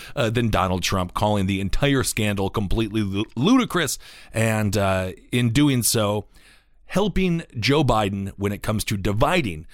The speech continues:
the progressive candidates for the nomination within the Democratic Party. So before we get to that, Michael Bloomberg, <laughs> you, did you hear his Uber, why we have Uber here in New York?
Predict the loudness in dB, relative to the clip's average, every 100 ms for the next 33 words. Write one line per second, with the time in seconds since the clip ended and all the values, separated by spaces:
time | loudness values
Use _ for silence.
0 | -12 -4 0 0 0 0 0 -2 -4 -2
1 | -2 -2 -2 -4 -8 -14 -8 0 2 2
2 | 2 2 2 0 0 -2 -4 -4 -4 -4
3 | -4 -2 -4 -4 -6 -6 -2 -4 -4 -6
4 | -4 -6 -6 -4 -2 2 4 4 0 0
5 | 0 0 -2 -6 -16 -12 -2 0 2 2
6 | 4 2 2 0 -2 -8 -20 _ -18 -14
7 | -12 -8 -2 0 2 2 4 4 4 2
8 | 2 2 4 2 0 -2 -4 0 2 2
9 | 2 0 2 4 4 2 0 0 0 0
10 | -2 -6